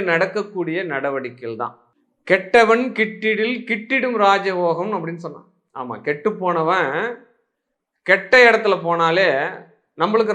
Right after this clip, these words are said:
ராஜயோகமா. அப்ப இந்த சனி ஆறாம் இடத்துக்கு போகும்போது ருணம், ரோகம், சத்ரு, பாவகம் தானே.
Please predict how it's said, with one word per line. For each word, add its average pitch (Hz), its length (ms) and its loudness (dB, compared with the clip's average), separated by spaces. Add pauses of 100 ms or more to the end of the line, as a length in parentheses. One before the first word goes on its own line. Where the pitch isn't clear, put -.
ராஜயோகமா. 185 600 4 (480)
அப்ப 160 280 0 (960)
இந்த 156 180 -4 (140)
சனி 214 240 2 (180)
ஆறாம் 214 340 6
இடத்துக்கு 180 320 -2 (120)
போகும்போது 147 540 -6 (920)
ருணம், 240 420 2
ரோகம், 220 400 4
சத்ரு, 190 340 -2 (100)
பாவகம் 165 560 0
தானே. 123 320 -4